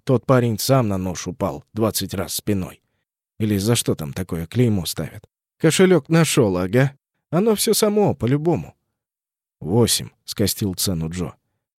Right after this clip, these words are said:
«Три, больше нету, вот ни гроша», — самым честным выражением лица из возможных для него заверил клиент.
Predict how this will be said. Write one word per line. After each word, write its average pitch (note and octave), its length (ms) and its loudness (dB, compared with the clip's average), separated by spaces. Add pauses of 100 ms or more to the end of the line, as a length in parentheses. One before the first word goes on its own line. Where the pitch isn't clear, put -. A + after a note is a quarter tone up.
(360)
«Три, C#3 380 2
больше F3 500 4
нету, A3 360 4
вот A#2+ 260 2
ни F#3 140 6
гроша», — F#3 540 4 (240)
самым B2 440 6
честным F2 440 4
выражением F#2 540 4
лица G2 300 4
из F#2 160 4
возможных G#2 560 2
для A2 100 6
него G#2+ 300 6
заверил E2 500 2
клиент. F#2+ 540 0